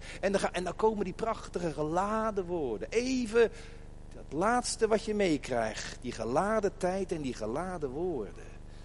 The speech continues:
Slotzegen, daar zit eigenlijk het hele evangelie in samengevat. Ik heb ooit eens van een elfjarig meisje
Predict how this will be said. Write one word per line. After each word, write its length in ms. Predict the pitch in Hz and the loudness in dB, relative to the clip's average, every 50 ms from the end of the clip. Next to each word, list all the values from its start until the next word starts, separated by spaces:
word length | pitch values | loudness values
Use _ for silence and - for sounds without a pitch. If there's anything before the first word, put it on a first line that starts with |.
| - - - - - - - - - - - - - - - - - - - - - - - - - - - | -14 -14 -14 -14 -14 -12 -12 -14 -14 -14 -14 -14 -14 -14 -14 -14 -14 -14 -14 -14 -14 -14 -14 -14 -14 -12 -12
Slotzegen, 840 | - - - - 254 254 226 - - - 143 117 107 104 98 - 107 | -10 -8 -4 0 0 0 0 0 0 0 2 2 2 0 -4 -6 -4
daar 120 | 110 127 131 | -2 -2 -2
zit 200 | 127 139 131 - | -2 -4 -4 -2
eigenlijk 440 | - 233 254 254 226 233 208 - | -2 0 0 0 0 0 0 0
het 80 | 135 117 | -2 -6
hele 360 | 135 160 202 214 214 196 170 | -6 -4 -4 -2 -2 -4 -4
evangelie 800 | - 165 165 135 107 110 98 - - - 165 170 170 156 151 - | -2 -4 -4 -4 -4 -6 -8 -8 -8 -6 -6 -6 -6 -8 -8 -8
in 140 | 143 135 127 | -8 -10 -10
samengevat. 920 | - - - 196 202 185 139 104 95 - - - - - - - - - - - - - - - - - - - - - | -10 -8 -6 -6 -6 -6 -6 -8 -10 -10 -10 -12 -12 -12 -12 -12 -12 -12 -12 -14 -14 -14 -14 -14 -14 -14 -14 -14 -12 -8
Ik 60 | - 131 | -2 0
heb 100 | 151 170 | 0 2
ooit 180 | 214 277 269 | 2 0 0
eens 100 | 220 185 | 0 0
van 120 | 196 185 160 | 2 2 2
een 120 | 143 151 | 2 2
elfjarig 680 | 175 226 262 247 185 151 190 220 220 202 180 151 123 135 | 2 6 6 6 8 8 8 8 10 8 6 4 0 2
meisje 520 | 156 196 233 262 277 240 - - 254 240 | 4 4 4 4 4 2 0 2 2 0